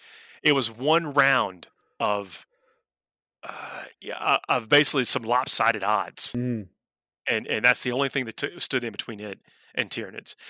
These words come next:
Speaker 1: And that kinda goes back to what I was talking about earlier, is that, um, i-, in, in an eight rounder, it, this,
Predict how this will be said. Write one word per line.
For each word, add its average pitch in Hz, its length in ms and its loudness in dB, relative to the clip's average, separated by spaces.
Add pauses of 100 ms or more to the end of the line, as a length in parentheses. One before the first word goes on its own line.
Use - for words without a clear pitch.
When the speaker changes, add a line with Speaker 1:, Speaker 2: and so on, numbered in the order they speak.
(120)
Speaker 1:
And 139 100 4
that 151 100 2
kinda 170 160 0
goes 139 160 2
back 135 140 2
to - 60 -14
what 117 80 -4
I 113 40 -2
was 104 80 -4
talking 127 220 -2
about 107 160 -2
earlier, 110 320 -2
is 92 120 -6
that, 101 240 -6 (420)
um, 104 320 -4 (280)
i-, - 120 -6 (140)
in, 143 260 2 (120)
in 170 160 2
an 156 140 -2
eight 170 200 2
rounder, 120 460 2 (680)
it, 117 160 -8
this, 123 200 -4